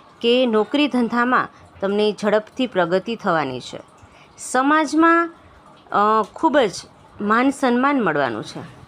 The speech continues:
ધન સંપત્તિ, સોનું, ચાંદી, જમીન, રિયલ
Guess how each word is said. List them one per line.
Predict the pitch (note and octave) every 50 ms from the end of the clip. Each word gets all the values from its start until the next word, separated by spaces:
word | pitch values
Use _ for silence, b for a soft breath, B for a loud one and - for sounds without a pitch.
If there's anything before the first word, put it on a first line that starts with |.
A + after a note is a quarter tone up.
| B B B B B B B - -
ધન | - A3+ G#3+ A3+
સંપત્તિ, | A3+ - - A#3+ A3+ A3+ - A3 G#3+ G#3 - - G#3+ G#3 G#3 G3+ - -
સોનું, | G#3+ G#3 G#3 G#3+ G#3+ G#3+ G#3+ G#3
ચાંદી, | G3+ - G#3 G3+ G3+ G3+ G#3 G3 G#3 G#3 G#3 F3+ - -
જમીન, | G3+ G3+ G3 G3+ G3+ G3 G3+ G3+ G3+ G3 F#3 F3
રિયલ | F#3 G#3 A3 A3+ A#3 A#3 A#3+ A#3+